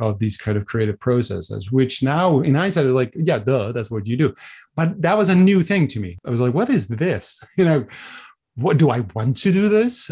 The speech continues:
I don't know. Uh, do I li-, like, I, I wanna make stuff. I miss that. I wanna create things. I wanna build things with my hands. And all of a sudden, I'm just guiding other people who make stuff. <laughs> Like, I'm like, "I wanna make stuff."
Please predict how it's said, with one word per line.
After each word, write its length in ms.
I 80
don't 240
know. 340
Uh, 100
do 180
I 100
li-, 420
like, 280
I, 260
I 140
wanna 180
make 420
stuff. 360
I 100
miss 320
that. 240
I 80
wanna 240
create 500
things. 200
I 20
wanna 200
build 440
things 220
with 120
my 140
hands. 500
And 120
all 100
of 80
a 40
sudden, 180
I'm 160
just 240
guiding 460
other 220
people 400
who 140
make 240
stuff. 640
<laughs> 60
Like, 180
I'm 100
like, 220
"I 160
wanna 220
make 200
stuff." 360